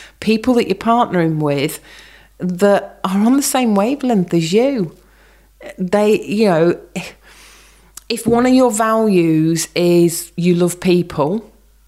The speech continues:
and you want to put people at the forefront and your customer service and making sure that,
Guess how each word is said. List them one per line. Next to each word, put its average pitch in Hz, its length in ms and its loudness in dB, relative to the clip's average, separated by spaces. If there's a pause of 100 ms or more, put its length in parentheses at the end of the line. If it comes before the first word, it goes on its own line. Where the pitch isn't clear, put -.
(580)
and 170 240 0
you 170 120 2
want 175 220 0
to - 60 -10
put - 240 -10
people 190 480 -2
at - 100 -4
the 151 60 -6
forefront 170 880 0
and 170 180 -2
your 165 160 0
customer 185 460 -2
service 180 920 0
and 165 420 -2
making 175 500 0
sure 170 460 2
that, 170 320 0